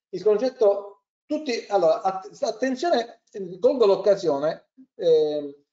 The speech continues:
del fatto che quasi tutti voi state, state scrivendo rivalutazione. Fate attenzione,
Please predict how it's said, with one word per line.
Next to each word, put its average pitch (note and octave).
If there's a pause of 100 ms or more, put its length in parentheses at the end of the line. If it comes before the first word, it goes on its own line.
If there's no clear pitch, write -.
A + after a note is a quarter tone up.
(320)
del F#3+
fatto A3
che E3+
quasi G3
tutti B3
voi F#3+
state, F#3
state D#3+
scrivendo E3+
rivalutazione. F3+ (840)
Fate B3+
attenzione, C3+